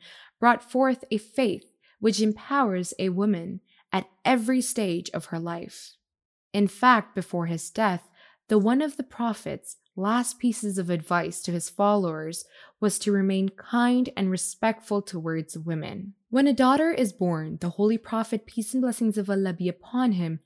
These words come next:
has taught us that she is a blessing and a true honor for men." He said,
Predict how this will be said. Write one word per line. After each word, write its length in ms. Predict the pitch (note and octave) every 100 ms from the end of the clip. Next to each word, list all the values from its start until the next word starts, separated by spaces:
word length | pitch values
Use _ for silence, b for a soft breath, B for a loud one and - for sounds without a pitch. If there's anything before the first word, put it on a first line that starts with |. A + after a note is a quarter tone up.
| _
has 260 | - C#4+ C#4
taught 340 | - - D#4+ C4
us 260 | D#3 -
that 200 | - G3
she 380 | - - B3+ B3+
is 120 | G#3+ G3+
a 60 |
blessing 840 | F3 F3+ F3 F3 - - - - G#3 _ -
and 140 | G#3
a 80 | G3
true 380 | - A#3 A#3 -
honor 440 | G3+ A3+ G#3 E3+ E3+
for 200 | - E3+
men." 580 | E3 D#3+ D3+ - G3+ - _ _ _
He 160 | - F3+
said, 400 | - F3+ F3